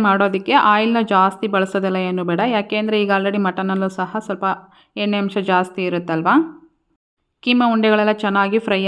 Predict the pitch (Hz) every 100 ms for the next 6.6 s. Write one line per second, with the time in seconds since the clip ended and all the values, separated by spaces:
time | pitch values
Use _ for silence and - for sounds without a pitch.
0 | 185 175 175 302 - 220 233 240 220 196
1 | 269 226 208 190 254 277 208 208 208 208
2 | 196 214 208 202 262 247 208 190 202 302
3 | - - _ _ _ _ _ _ _ _
4 | _ _ 208 214 226 226 202 262 262 208
5 | 208 208 202 196 196 254 226 185 185 170
6 | 175 165 160 160 165 196